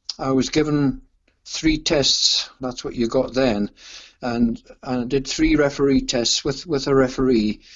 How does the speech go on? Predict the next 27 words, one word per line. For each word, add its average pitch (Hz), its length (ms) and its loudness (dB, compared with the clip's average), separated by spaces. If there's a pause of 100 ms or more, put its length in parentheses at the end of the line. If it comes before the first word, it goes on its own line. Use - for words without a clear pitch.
(260)
at, - 440 -6
um, 120 400 -4
at 131 120 -8
Sunderland, 131 1000 4
Bellevue 127 760 4
and 117 240 -2
Sheffield. 107 640 -2 (600)
Um, 113 600 -2 (720)
I, 131 220 -8
I 123 80 -6
did 131 200 -2
the 127 80 -4
first 135 360 0
test 131 240 -2
with 120 120 -4
David 123 320 2
Miller 123 360 4
at 113 160 -4
the 113 280 -2 (680)
East 131 280 -2
Boldon 123 300 0
Greyhound 131 420 2
Stadium. 107 440 -2
Sunderland 131 400 0
were 113 120 4
running 120 340 4
then. 110 340 0